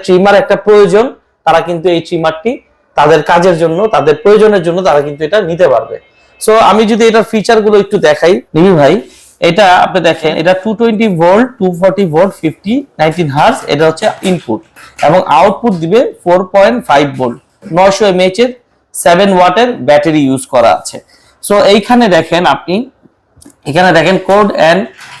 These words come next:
cordless, হ্যাঁ, better battery and more than working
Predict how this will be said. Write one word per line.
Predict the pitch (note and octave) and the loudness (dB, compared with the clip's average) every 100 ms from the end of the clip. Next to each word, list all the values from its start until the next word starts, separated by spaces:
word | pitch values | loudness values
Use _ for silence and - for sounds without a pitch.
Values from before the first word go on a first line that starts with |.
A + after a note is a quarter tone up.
| - | -2
cordless, | E3 E3+ F#3+ G#3+ A#3+ - - - - - - C3 | 0 0 0 0 -2 -6 -16 -20 -20 -20 -16 -2
হ্যাঁ, | A3+ F#3+ B2 C#3 | 0 2 0 -2
better | E3 F#3+ F3 C#3+ | 0 2 2 2
battery | C#3+ C3+ A2+ - _ _ _ - | 2 0 -2 -8 _ _ _ -4
and | D#3 D#3 F3 | -2 2 2
more | G#3+ A#3 F#3+ | 2 2 2
than | F#3+ A3+ - - _ _ _ - D#3 | 2 0 -4 -18 _ _ _ -4 0
working | - - D3 | 0 0 -4